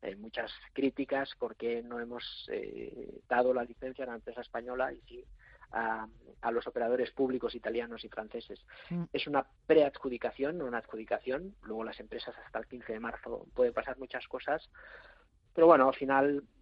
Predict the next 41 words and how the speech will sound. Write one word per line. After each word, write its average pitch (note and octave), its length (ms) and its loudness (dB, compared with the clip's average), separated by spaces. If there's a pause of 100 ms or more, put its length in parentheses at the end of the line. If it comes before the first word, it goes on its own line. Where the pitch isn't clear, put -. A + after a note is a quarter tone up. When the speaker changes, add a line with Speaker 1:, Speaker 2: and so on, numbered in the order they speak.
(120)
Speaker 1:
Talgo C3+ 320 8
tampoco C3+ 320 2
tenía B2 240 0
un A#2+ 80 -8
interés A#2 360 -4 (200)
excesivo C3 720 -2 (400)
en B2+ 200 -2
la, A#2 340 0
mm, A2+ 520 -16
liberali-, A#2+ 600 0
liberalización. C3 720 0 (180)
Si - 60 -6
en B2+ 120 -2
la A#2+ 80 -2
fabricación B2 540 -8
de A#2+ 80 -2
trenes, C3 400 -4
ese A#2 200 -14
sigue A#2+ 200 -12
estando G#2+ 320 -10
ahí, B2+ 280 -4
porque - 220 -10
al F#2+ 60 -14
final G#2+ 400 -10 (560)
que - 80 -4
muchas A#2 300 -4
empresas A#2 380 -10
privadas A#2 460 -2
y - 40 -16
públicas A#2+ 540 -6
ofrezcan - 460 -12
servicios A2+ 520 -12
competitivos A2+ 680 -6
en G#2+ 80 -12
otros G#2+ 260 -10
países A#2 480 -6
significa A2 420 -14
más A2+ 200 -12
demanda A2+ 300 -8
de A#2 100 -4
trenes, C3 360 -6